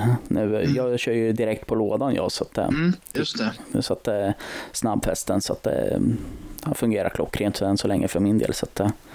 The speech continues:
Speaker 1: ja.
Speaker 2: Just det.
Speaker 1: Jag hade i början, körde jag ju Leopods fästen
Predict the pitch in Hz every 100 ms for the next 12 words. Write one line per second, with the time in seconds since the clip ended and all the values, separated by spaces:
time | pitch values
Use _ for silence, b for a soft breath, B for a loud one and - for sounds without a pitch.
0 | B B B B B B - 110 104 101
1 | 98 B B B B B B B B -
2 | 110 117 113 107 107 101 - 117 - 113
3 | 113 113 113 104 98 120 - 113 104 104
4 | 101 104 101 101 104 110 95 101 101 120
5 | 123 113 - - - - - - 107 98